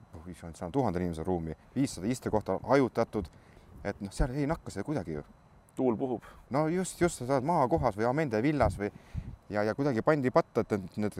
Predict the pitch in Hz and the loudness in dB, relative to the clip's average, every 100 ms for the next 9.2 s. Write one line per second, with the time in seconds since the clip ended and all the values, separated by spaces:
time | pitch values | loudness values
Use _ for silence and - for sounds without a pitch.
0 | 95 - 147 127 117 107 101 92 107 202 | 0 2 4 4 4 2 0 -2 0 2
1 | 170 156 143 131 143 135 127 113 101 - | 2 0 -2 -2 -2 0 0 0 0 0
2 | - - - 110 110 110 107 - 101 107 | 0 -2 -4 -4 -2 -2 -4 -4 0 2
3 | 101 90 - - - - - 107 117 143 | 2 0 -10 -20 -20 -16 -8 2 2 2
4 | 117 104 123 95 85 101 110 85 90 87 | 0 2 2 2 0 0 0 -2 -6 -6
5 | 87 95 73 - - - 151 - 113 104 | -6 -6 -10 -16 -14 -2 -2 -2 -4 -2
6 | 104 107 - - - - - 156 135 127 | -2 -2 -2 -6 -8 -12 -4 4 6 6
7 | 127 180 156 127 120 127 139 120 120 143 | 10 10 12 10 10 8 8 6 6 6
8 | 127 - 117 104 - - 113 117 123 110 | 6 6 4 4 0 0 2 2 0 0
9 | 117 113 | 0 0